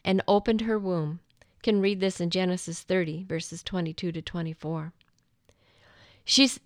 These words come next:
named the son born to her Joseph. Years later, after Jacob's family moved to Bethel, Rachel would conceive again. This time,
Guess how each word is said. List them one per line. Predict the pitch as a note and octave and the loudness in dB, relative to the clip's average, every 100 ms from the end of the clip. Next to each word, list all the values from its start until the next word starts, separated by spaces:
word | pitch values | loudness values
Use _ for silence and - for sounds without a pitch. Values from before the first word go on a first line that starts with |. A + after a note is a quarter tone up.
| - | 0
named | G#3+ A#3+ E4 C#4+ | 6 6 6 2
the | |
son | G3+ G#3 G3 | 0 2 2
born | F#3 F#3 F#3+ | 2 2 2
to | F#3 | 0
her | F#3+ F3 | -2 -2
Joseph. | F3+ G3 A3+ D#3 D#3 _ _ _ _ _ _ _ _ _ _ _ - | -2 -2 -4 -8 -10 _ _ _ _ _ _ _ _ _ _ _ 0
Years | A#3 D#4 D#4+ | 4 4 2
later, | G#3+ A#3 A#3 D#3 F3 - _ _ - | 2 4 4 2 -6 -12 _ _ 0
after | A3 G#3 | 0 0
Jacob's | F#3 G#3+ A3+ A3 - | 2 2 2 -4 -6
family | G3 F#3+ G#3 A3 | -2 0 0 0
moved | G3 F#3+ G#3 | 2 0 -2
to | F#3 | -6
Bethel, | E3+ E3 G3 A#3 C4 _ _ _ _ _ _ | -6 -6 -4 -6 -8 _ _ _ _ _ _
Rachel | F#3 G#3+ A#3 F#3 | 2 2 4 0
would | F3+ - | -2 -2
conceive | F3 - G#3 F#3 | -6 -2 0 0
again. | E3 F#3+ E3 D3 - _ _ _ _ _ _ _ _ | 0 0 0 -4 -12 _ _ _ _ _ _ _ _
This | A3+ D#4 - | 4 4 4
time, | A#3 F3 D3 D#3+ | -4 -4 -4 -8